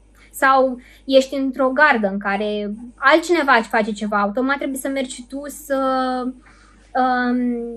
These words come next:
să dai o declarație, să spui ce s-a întâmplat, erai, erai acolo.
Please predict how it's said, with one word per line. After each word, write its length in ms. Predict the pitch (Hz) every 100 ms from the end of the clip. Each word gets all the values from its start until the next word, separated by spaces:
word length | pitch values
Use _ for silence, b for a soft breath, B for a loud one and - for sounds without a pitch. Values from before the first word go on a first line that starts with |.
| - _ _
să 120 | 285
dai 180 | 262 254
o 40 | 262
declarație, 600 | 247 208 202 - - 240
să 100 | 240
spui 200 | - 269
ce 80 | 254
s-a 120 | 226
întâmplat, 480 | 208 208 214 285 311
erai, 340 | 226 254 269
erai 160 | 240 233
acolo. 260 | 233 330